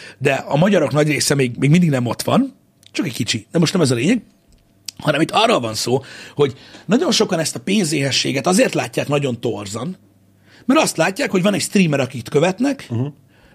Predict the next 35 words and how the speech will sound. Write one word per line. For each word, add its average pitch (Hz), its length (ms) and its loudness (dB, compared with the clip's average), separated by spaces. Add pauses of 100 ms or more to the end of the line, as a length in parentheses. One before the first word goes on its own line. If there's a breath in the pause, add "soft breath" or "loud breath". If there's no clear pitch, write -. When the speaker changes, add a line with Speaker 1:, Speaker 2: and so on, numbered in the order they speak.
(100)
Speaker 1:
ö, 143 180 4 (140)
akit 156 260 -2
néznek 143 320 0
mondjuk, 127 200 -6
mit 160 80 -4
tudom 113 160 -4
én, - 120 -16
kétszázan, 147 600 0
ami 156 100 2
már 135 100 0
egy 123 80 -2
tök - 180 -2
jó 120 120 -2
szám 120 220 -2
Twitchen, 196 500 -4 (600 loud breath)
ö, - 80 -6 (120)
vagy - 120 -14
háromszázan, 220 680 -2 (460 loud breath)
ő 262 240 4 (200)
kialakított 175 580 2
magának 131 400 -4
egy 117 100 -2
rendszert, 185 580 0
azt 175 220 2
látják, 160 280 -2
hogy 123 180 -6
igen, 190 380 0 (140)
nála, 185 380 2
mit 147 160 -2
tudom 123 240 -2
én, 135 360 0 (320)
van 143 220 2
a, 104 240 -6
egy 123 180 -4
banner, 180 480 0